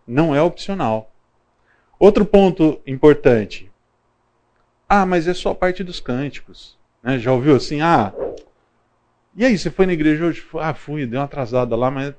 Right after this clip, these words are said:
beleza, perdi só a parte dos cânticos, né? Mas a mensagem eu peguei", né? Então, assim, é... o adorar ao Senhor, a adoração ao Senhor, o momento de louvor,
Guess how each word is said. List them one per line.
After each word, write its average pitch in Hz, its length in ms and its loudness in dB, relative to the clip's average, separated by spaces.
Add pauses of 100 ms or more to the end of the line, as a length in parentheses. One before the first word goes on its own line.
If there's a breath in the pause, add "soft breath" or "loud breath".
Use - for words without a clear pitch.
beleza, 127 540 -2
perdi 156 240 -2
só - 160 -8
a 165 40 -4
parte 147 300 -2
dos 120 140 -16
cânticos, 135 400 -6
né? 135 80 -2
Mas 143 180 -6
a 139 60 -2
mensagem 139 560 2
eu 156 80 -2
peguei", 117 440 -2 (640)
né? 101 280 -20 (640)
Então, 131 240 0
assim, 127 500 -4 (280)
é... 110 760 0 (1300)
o 117 200 -4
adorar 117 500 4
ao 107 100 -4
Senhor, 104 420 -10
a 101 60 -2
adoração 98 480 -12
ao 110 60 -12
Senhor, 101 380 -12
o 95 60 -16
momento 104 460 -8
de 98 100 -12
louvor, 98 560 -4